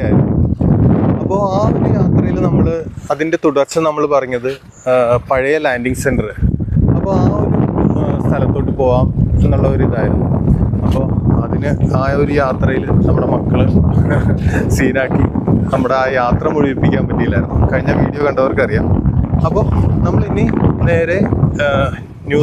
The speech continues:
സൗത്തില-, സോറി, തെറ്റിപ്പോയി, പഴയ ലാൻഡിങ് സെന്ററിലോട്ടാണ് കേട്ടോ പോകുന്നത്. അപ്പോൾ നമ്മൾ ഈ കാണുന്ന റോഡ് അരയകുളങ്ങര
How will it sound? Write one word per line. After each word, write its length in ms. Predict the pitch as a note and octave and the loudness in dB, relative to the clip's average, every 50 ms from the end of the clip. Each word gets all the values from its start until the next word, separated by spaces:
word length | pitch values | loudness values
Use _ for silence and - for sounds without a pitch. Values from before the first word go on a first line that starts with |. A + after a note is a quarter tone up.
| C#3+ - | 2 0
സൗത്തില-, 460 | E3 D#3 - - D#3 D#3 D3+ B2+ B2 - - - - | 0 0 0 0 0 0 0 0 0 -2 -4 -2 -2
സോറി, 240 | A#2+ A2 - - - - - | 0 0 0 2 0 2 0
തെറ്റിപ്പോയി, 360 | - - - - - C3 - - - - - - - - - C#3 | 0 0 0 2 0 0 0 0 0 0 2 0 0 0 0 0
പഴയ 260 | C3+ C#3+ D3 D3 D3+ - - - - - - - B2 | 2 2 0 0 0 0 0 0 0 0 0 0 0
ലാൻഡിങ് 340 | C3 C3+ C3+ C3+ B2+ - - | 0 0 0 0 0 2 0
സെന്ററിലോട്ടാണ് 520 | C3+ - - - - A2+ A2 - - G2+ A2 | 0 0 0 0 2 2 2 2 0 0 0
കേട്ടോ 160 | A2+ - G#2+ G2+ | 0 -2 -2 -2
പോകുന്നത്. 300 | F#2+ F#2 F#2 - - - - - - - - - - - - - - - - - - - - - _ - - - - - - - - - - | -4 -6 -6 -6 -6 -8 -10 -8 -8 -8 -8 -8 -10 -14 -16 -14 -14 -12 -12 -12 -12 -14 -16 -18 _ -14 -10 -10 -8 -6 -6 -4 -4 -2 -2
അപ്പോൾ 160 | - F#3+ G3+ G#3+ | 0 0 2 2
നമ്മൾ 180 | G#3 G3+ G#3 A3 A3+ A3 A3 | 2 2 2 2 2 2 0
ഈ 20 | A3 - | 0 -2
കാണുന്ന 320 | G#3+ G3 F3+ F3+ G3+ G3+ G#3 G3+ F#3 | -2 -2 0 0 2 2 4 4 4
റോഡ് 380 | E3+ D#3+ E3 F3+ F#3 F3+ F3+ F#3 F#3+ F3+ - - - - - - C#3+ | 4 4 4 4 4 4 2 2 0 -2 -4 -4 -4 -4 -2 0 0
അരയകുളങ്ങര 680 | D3 D3 D#3 E3+ F3+ F#3 G3+ G3 G3 F#3 F3+ E3 D#3 | 0 2 2 2 2 2 2 0 0 0 0 0 0